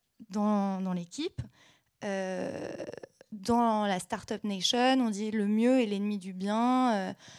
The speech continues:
faut aller vite, euh, euh, faut avancer, faut avancer, faut avancer. Euh, oui, mais nous, la culture, enfin, une des phrases d'entreprise, c'est le mieux est l'ami du bien. Et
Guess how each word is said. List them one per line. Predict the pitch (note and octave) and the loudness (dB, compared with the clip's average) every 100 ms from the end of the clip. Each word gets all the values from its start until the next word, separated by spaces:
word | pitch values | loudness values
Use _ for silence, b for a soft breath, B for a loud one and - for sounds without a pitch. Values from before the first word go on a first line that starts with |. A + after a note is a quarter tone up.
| B | B
faut | - A#3+ | -8 -4
aller | G#3+ | -2
vite, | F#3+ A#3 B3+ B3+ - | -2 -2 -2 -2 -2
euh, | G3 F#3+ F#3 B B B - | -2 -2 -6 B B B -4
euh, | A3 | -4
faut | A3 | -2
avancer, | B3 A#3 B3 | -4 -4 -6
faut | A#3 | -8
avancer, | A#3+ F#3 | -10 -10
faut | A#3 | -12
avancer. | G#3+ F#3 A3+ B B B - | -12 -14 -16 B B B -4
Euh, | G#3+ G#3 G#3 G#3 G3+ G3 F#3+ F#3+ | 0 2 2 2 2 2 2 2
oui, | G3+ G#3+ G#3+ A3+ D4 A#4+ D#5 B B - | 0 -2 -2 0 0 -2 -6 B B -14
mais | A3 G#3+ G#3+ G#3 G#3 G#3 G3+ G3+ G3+ G3+ G#3 | -10 -6 -4 -4 -4 -6 -6 -6 -8 -8 -4
nous, | C#4 E4+ | -4 -2
la | E4 B3 G#3 G3+ | -2 0 -2 -4
culture, | - A#3 - A#3+ | -10 -14 -12 -12
enfin, | G#3 F#3+ | -8 -4
une | G#3+ | -4
des | A#3 | -4
phrases | G#3+ C4+ | -4 -4
d'entreprise, | A#3 G#3 C4 E4 | -4 -6 -8 -8
c'est | - A#3 | -6 -6
le | G#3+ A3+ | -2 0
mieux | A#3 C4 D#4 | 2 2 0
est | A#3+ | 0
l'ami | A3 A#3 B3 | 0 0 -2
du | A#3 | -2
bien. | G3+ F#3 - b b b _ - | -4 -6 -10 b b b _ -12
Et | G3+ G3 F#3+ F#3+ F#3+ | -8 -6 -4 -4 -6